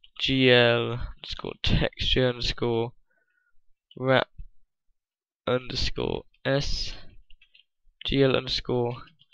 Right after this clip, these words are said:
clamp underscore. <laughs> It, it has a lot of kind of underscores that you just have to do in this. Right,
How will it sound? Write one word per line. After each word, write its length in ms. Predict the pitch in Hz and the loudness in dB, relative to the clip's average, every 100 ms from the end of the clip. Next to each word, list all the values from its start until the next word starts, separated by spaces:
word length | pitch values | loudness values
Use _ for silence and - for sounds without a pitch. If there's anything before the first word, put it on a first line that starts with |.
| _ | _
clamp 380 | - - 139 - - - _ _ _ _ _ - - - _ - - _ | -6 0 0 -2 -14 -16 _ _ _ _ _ -20 -20 -20 _ -20 -20 _
underscore. 580 | - - 156 143 - - - | -6 -6 -6 -8 -8 -10 -14
<laughs> 60 | - - - 180 - | -18 -16 -18 -16 2
It, 220 | 156 147 | 2 4
it 220 | - 151 | 0 6
has 260 | 156 170 160 | 8 10 8
a 80 | 156 | 4
lot 240 | 147 156 - | 4 2 2
of 120 | 131 | -2
kind 160 | 135 | -2
of 80 | 127 - | -2 0
underscores 840 | 135 131 120 - - 117 117 113 | -2 -2 -6 -4 -2 0 0 -2
that 120 | - | -4
you 100 | 117 | -4
just 200 | 120 123 | 0 2
have 240 | - 117 - | 2 2 -4
to 100 | - | -6
do 220 | 127 117 120 _ _ _ _ _ - - - - - - - - | -2 -2 -2 _ _ _ _ _ -16 -14 -12 -12 -14 -18 -16 -12
in 140 | 120 | -6
this. 380 | 117 120 - - - _ _ _ _ _ _ _ _ _ - | -6 -6 -10 -14 -20 _ _ _ _ _ _ _ _ _ -6
Right, 220 | 110 107 | -2 -2